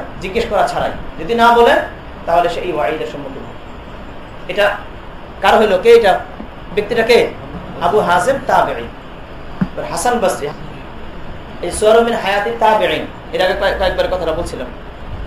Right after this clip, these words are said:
হাসান বসরি রহিমাহুল্লাহ তারজমাতে এখানে আসছে যে হাজ্জাজ বিন ইউসুফ, সে ওয়াসেত একটা এলাকা, ম-, কুফা বসরার মাঝখানে, ওই এলাকাতে সে বিশাল এক অট্টালিকা বানাইছে, আলিশান এক বাড়ি বানাইছে। পরে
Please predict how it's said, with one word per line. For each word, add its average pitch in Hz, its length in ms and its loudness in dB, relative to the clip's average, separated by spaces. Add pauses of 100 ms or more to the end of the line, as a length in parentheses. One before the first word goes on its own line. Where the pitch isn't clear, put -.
(180)
হাসান 214 240 0
বসরি 185 280 2
রহিমাহুল্লাহ 220 500 4 (180)
তারজমাতে 214 560 4
এখানে 196 240 0
আসছে 180 380 0 (420)
যে 156 60 -6
হাজ্জাজ 175 440 4
বিন 220 120 -2
ইউসুফ, 185 400 -2 (580)
সে 214 300 2 (360)
ওয়াসেত 175 400 4 (840)
একটা 170 200 0
এলাকা, 196 380 6 (120)
ম-, 160 220 2 (240)
কুফা 233 240 2
বসরার 196 340 0
মাঝখানে, 147 400 -2 (200)
ওই 185 160 0
এলাকাতে 196 340 0
সে 196 120 -6
বিশাল 180 400 0
এক 180 160 -2
অট্টালিকা 175 380 0
বানাইছে, 165 360 -2 (640)
আলিশান 175 380 0
এক 143 120 -6
বাড়ি 151 180 -2
বানাইছে। 135 340 -6 (600)
পরে 214 240 2